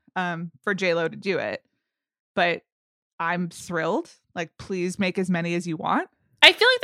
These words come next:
Speaker 2: the combination of Jennifer Lopez and Owen Wilson is, like, firmly for people in their thirties and forties. <laughs> Like, who, who
Speaker 1: Yes.
Speaker 2: else could this movie be for? 'Cause it's, like, such, like, a throwback to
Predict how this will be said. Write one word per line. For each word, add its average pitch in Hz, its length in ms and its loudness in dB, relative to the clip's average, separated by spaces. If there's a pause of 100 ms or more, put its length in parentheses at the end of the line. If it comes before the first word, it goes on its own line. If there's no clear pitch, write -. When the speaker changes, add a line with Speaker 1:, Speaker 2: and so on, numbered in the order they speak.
Speaker 2:
the 403 40 0
combination 220 520 0
of 156 140 -2
Jennifer 170 300 -6
Lopez 165 600 -6 (120)
and 160 540 -6 (760)
Owen 180 200 2
Wilson 160 380 -4
is, 147 140 -8
like, 165 140 -6
firmly 180 340 -4
for 190 120 -12
people 170 300 -6
in 160 60 -6
their 165 100 -6
thirties 165 320 -4
and 160 100 -8
forties. - 500 -4
<laughs> - 40 -2
Like, - 160 2
who, 277 160 0 (340)
who 311 100 4
Speaker 1:
Yes. 320 120 12
Speaker 2:
else 453 140 4
could 440 180 6
this 440 160 4
movie 262 300 4
be 214 200 0
for? 160 300 2
'Cause 233 120 4
it's, 208 100 0
like, 220 140 -2
such, 233 200 -2
like, 240 80 0
a 254 100 2
throwback 214 760 4
to 185 600 4